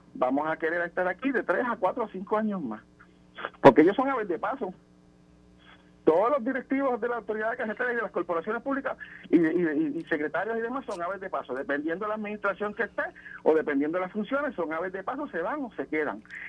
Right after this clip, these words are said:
Y entonces, entonces, ¿cómo podemos tener un admi-, un, un secretario, un director que no sabe dónde está parado, que no sabe dónde están, que administra y controla más lo que tiene? Y el gobierno todavía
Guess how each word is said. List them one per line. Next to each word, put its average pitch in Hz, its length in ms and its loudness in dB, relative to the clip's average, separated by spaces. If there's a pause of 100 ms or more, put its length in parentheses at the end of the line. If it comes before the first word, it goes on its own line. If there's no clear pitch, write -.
Y 135 60 4
entonces, 165 300 4
entonces, 147 420 0 (200)
¿cómo 247 260 0
podemos 233 400 -2
tener 220 240 2
un 208 80 0
admi-, 202 340 -2
un, 202 160 -4
un 185 180 -4
secretario, 196 480 2
un 175 80 -4
director 185 460 -6 (840)
que 165 120 8
no 180 100 2
sabe 208 180 2
dónde 190 200 4
está 190 180 -2
parado, 180 340 -2 (340)
que 123 120 4
no 139 80 4
sabe 196 160 6
dónde 180 220 4
están, 156 340 -4 (1600)
que 165 80 12
administra 156 460 10
y - 40 -8
controla 180 420 0
más 202 160 -2
lo 185 100 -4
que 160 100 -4
tiene? 160 360 -6 (1400)
Y 190 60 12
el 196 100 12
gobierno 196 440 2
todavía 196 400 -4